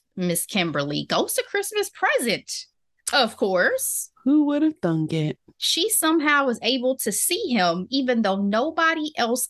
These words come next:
Speaker 1: can. What do you think about the spark between these two <laughs> characters?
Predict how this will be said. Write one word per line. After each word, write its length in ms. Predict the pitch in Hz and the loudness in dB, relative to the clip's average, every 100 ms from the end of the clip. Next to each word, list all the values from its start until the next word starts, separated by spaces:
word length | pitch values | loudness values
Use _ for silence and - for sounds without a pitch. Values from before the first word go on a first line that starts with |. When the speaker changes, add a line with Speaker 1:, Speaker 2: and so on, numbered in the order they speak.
| - | -6
Speaker 1:
can. 480 | 226 196 175 160 156 - - | -2 0 0 -2 -4 -8 -4
What 160 | 339 | -4
do 80 | 359 | -2
you 40 | - | -2
think 160 | 330 302 | -2 -2
about 240 | 254 226 | -2 -2
the 80 | 196 | -4
spark 720 | - - - 208 190 - - - _ - | -4 -4 -2 -2 -2 -4 -16 -20 _ -6
between 500 | 180 - 196 190 175 | -6 -4 -2 -2 -2
these 300 | 175 180 - | -2 -2 -2
two 160 | 175 | -4
<laughs> 20 | 180 | -2
characters? 1000 | 190 - 196 - - - - - - | -2 -2 -4 -6 -6 -6 -10 -8 -8